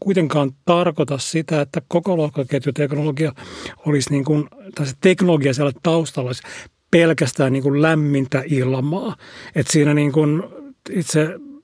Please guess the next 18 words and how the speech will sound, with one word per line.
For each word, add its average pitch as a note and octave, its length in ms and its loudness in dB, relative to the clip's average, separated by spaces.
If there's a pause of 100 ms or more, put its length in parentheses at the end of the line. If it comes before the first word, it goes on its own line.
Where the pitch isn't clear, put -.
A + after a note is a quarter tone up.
(200)
teknologiassa D#3+ 640 4
voi C3+ 60 2
olla C3+ 100 2 (140)
paljonkin F3+ 440 2
ideaa, C3 460 -6 (320)
mutta C3+ 140 -2
siitä D3 220 2 (160)
puhe G#3 440 2
on C3+ 160 -2
helposti C3 560 0
vääristynyttä C3+ 800 -2
ja C#3+ 140 -2 (340)
aika C3 200 -2
niin C3 100 0
kuin C3 100 0
jotenkin C3 260 0
pulleiden C#3 520 2
ylisanojen C#3+ 760 0